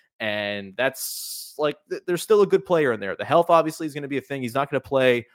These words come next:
seventy-five games this year. He's probably gonna play closer to fifty-five or sixty at most. But if he can get in there and be a regular piece, he just does everything super, super well that this team needs from its bench players to prop up those starter-heavy transitional groups.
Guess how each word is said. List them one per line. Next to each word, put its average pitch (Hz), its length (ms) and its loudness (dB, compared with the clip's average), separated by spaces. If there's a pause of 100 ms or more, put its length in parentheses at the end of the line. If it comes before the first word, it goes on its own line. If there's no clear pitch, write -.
(140)
seventy-five 120 680 0
games 117 260 -4
this 98 160 -10
year. 98 100 -10
He's 104 80 -10
probably 107 260 -4
gonna 117 120 -4
play 120 140 -6
closer 127 260 -8
to 147 80 -2
fifty-five 151 580 2
or 139 60 -2
sixty 160 420 -6
at 143 60 -2
most. 151 480 2 (320)
But 113 340 2
if 120 140 -10
he 143 160 -10
can 156 100 -8
get 147 200 4
in 170 120 2
there 151 400 -4
and 117 460 -6
be 127 180 -8
a 123 80 -4
regular 131 540 0
piece, 156 520 -6 (320)
he 127 100 -10
just 143 180 -8
does 135 240 2
everything 127 540 0
super, 135 380 -10
super 120 340 -8
well 107 280 0
that 98 140 -10
this 107 140 -14
team 104 240 -14
needs 101 200 -12
from 101 140 -8
its 95 140 -10
bench 110 280 -8
players 110 320 -6
to 107 120 -14
prop 113 420 2
up 113 300 0 (260)
those 107 200 -4
starter-heavy 107 800 -2
transitional 101 600 -8
groups. 113 400 -4